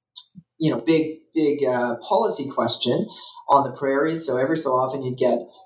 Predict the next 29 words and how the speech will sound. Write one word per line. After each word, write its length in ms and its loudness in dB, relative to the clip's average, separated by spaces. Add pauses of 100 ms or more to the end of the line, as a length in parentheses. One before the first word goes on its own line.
(160)
a 60 -6
government 400 2
commission 480 0
or 120 -2
royal, 380 2
royal 340 0
commission 540 -2
or 240 0
a 40 0
new 220 2
report, 480 0 (380)
and 160 -2
those 220 2
were 100 2
often 240 -2
really 280 -2
helpful 380 0
in 160 -2
understanding 640 0 (480)
what 180 4
was 120 -4
happening 420 -2
at 120 -2
that 260 2
time 320 0
and, 140 -4 (220)
and, 260 0
you 260 0
know, 360 -4